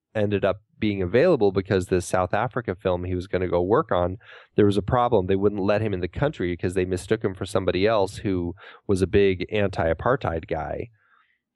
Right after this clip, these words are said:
And so he couldn't get into South Africa. So he was free. And lo and behold, he, he had a late night meeting with Rid-, Ridley Scott, and who said, "Look, we want you." And seven A M the next morning, he was on set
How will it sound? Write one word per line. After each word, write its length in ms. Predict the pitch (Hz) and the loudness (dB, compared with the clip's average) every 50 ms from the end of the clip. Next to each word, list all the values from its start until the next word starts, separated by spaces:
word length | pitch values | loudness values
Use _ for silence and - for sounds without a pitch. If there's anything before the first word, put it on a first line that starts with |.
| _ _ - | _ _ -4
And 440 | 110 107 104 98 98 95 92 92 90 - | -2 0 0 0 0 -2 -2 -4 -4 -2
so 160 | - 95 95 | 0 0 0
he 160 | 92 117 113 | 0 -2 -2
couldn't 240 | - - 107 101 92 | 0 0 -2 0 0
get 160 | 95 95 92 | 0 0 0
into 180 | 95 92 87 - | 0 -4 -4 -2
South 240 | - 90 87 - 85 | 0 0 0 0 -4
Africa. 400 | 85 82 - 90 - 110 120 123 | -8 -8 -8 -6 -2 -2 -2 0
So 160 | - 113 104 | 0 -2 -2
he 160 | 101 113 107 | 0 0 2
was 200 | 98 92 87 - | 2 2 0 -2
free. 500 | - - - 95 90 90 95 107 196 214 | -2 -2 0 0 0 0 0 -2 -2 -4
And 280 | - - 117 117 110 - - _ - - | -2 -2 -2 -4 -4 -8 -12 _ -16 -6
lo 220 | - 95 98 101 | -2 2 4 4
and 100 | 107 110 | 4 4
behold, 380 | 107 107 101 107 107 117 123 127 | 2 2 2 2 2 2 2 2
he, 240 | 120 101 95 92 - - - - _ | 2 2 2 0 -4 -8 -12 -20 _
he 120 | - - 120 | 0 2 4
had 80 | 110 | 4
a 60 | 107 | 6
late 260 | 101 101 107 120 127 113 | 6 4 4 2 2 0
night 220 | 117 113 110 92 | 0 -2 -2 -2
meeting 260 | 107 113 117 117 120 113 | -2 -2 -2 -2 -2 -2
with 140 | 104 98 104 | -4 -4 -2
Rid-, 260 | 101 104 104 104 101 - | 0 0 0 0 -2 -4
Ridley 320 | 113 110 110 101 104 104 | -4 -4 -2 0 -2 -2
Scott, 460 | 95 101 - - 107 113 135 - - - _ _ - | -4 -4 -2 -2 0 0 0 -2 -4 -10 _ _ -8
and 240 | 107 98 92 92 90 | -6 -4 -4 -4 -6
who 160 | 98 104 98 | -6 -8 -6
said, 240 | 98 - 101 95 98 | -2 -2 -2 0 0
"Look, 160 | 104 104 101 | -2 -4 -2
we 80 | 98 95 | -4 -2
want 320 | 92 101 110 113 117 - | 0 0 0 0 -2 -2
you." 260 | 135 135 139 147 143 - | -4 -4 -2 -4 -4 -2
And 260 | 98 98 92 92 95 | -2 -2 -2 -4 -4
seven 260 | - 110 110 110 113 | -2 -2 0 0 0
A 80 | 113 110 | 0 0
M 140 | 110 110 | -2 -2
the 60 | 110 107 | -2 -4
next 220 | 107 107 107 - | -4 -4 -4 -4
morning, 280 | - 110 113 117 113 113 | -2 -2 -2 -2 -2 -4
he 100 | 113 113 | -4 -2
was 140 | 110 107 | -2 0
on 160 | 110 107 104 107 | 0 0 -2 -2
set 260 | - - 113 - | -2 -2 -2 -2